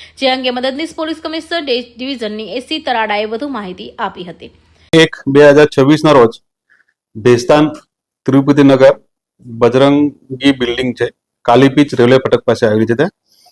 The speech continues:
Speaker 2: ત્યાં ગઈકાલે સાંજે પાંચેક વાગ્યાના સુમારે આરોપી જે એક શોએબ રઈસ ખાન પઠાણ, જેની ઉંમર છે અઢાર વર્ષ અગિયાર માસ, તથા અન્ય ચાર કાયદાના સંઘર્ષમાં આવેલા કિશોરો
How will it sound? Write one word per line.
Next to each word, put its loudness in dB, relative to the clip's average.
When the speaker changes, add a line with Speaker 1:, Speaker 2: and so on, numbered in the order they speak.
Speaker 2:
ત્યાં 2
ગઈકાલે 4
સાંજે 2
પાંચેક 0
વાગ્યાના 4
સુમારે 4
આરોપી 2
જે 2
એક 2
શોએબ 4
રઈસ 4
ખાન 0
પઠાણ, 0
જેની -4
ઉંમર 2
છે 4
અઢાર 2
વર્ષ 4
અગિયાર 2
માસ, 2
તથા 2
અન્ય 2
ચાર 4
કાયદાના 4
સંઘર્ષમાં 0
આવેલા 4
કિશોરો 0